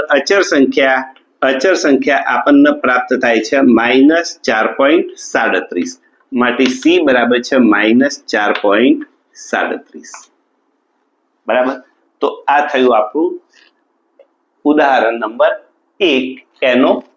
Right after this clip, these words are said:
પહેલો. ઉદાહરણ નંબર એક, એનો પહેલો દાખલો.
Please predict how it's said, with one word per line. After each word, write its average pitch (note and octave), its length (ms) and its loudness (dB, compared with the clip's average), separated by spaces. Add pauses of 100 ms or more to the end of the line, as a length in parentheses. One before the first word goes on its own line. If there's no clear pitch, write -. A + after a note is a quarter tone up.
(140)
પહેલો. G#2+ 360 0 (1900)
ઉદાહરણ A#2 600 -2
નંબર G#2+ 320 -2 (200)
એક, - 260 -2
એનો G2+ 260 0 (480)
પહેલો F#2+ 260 -4
દાખલો. - 360 -12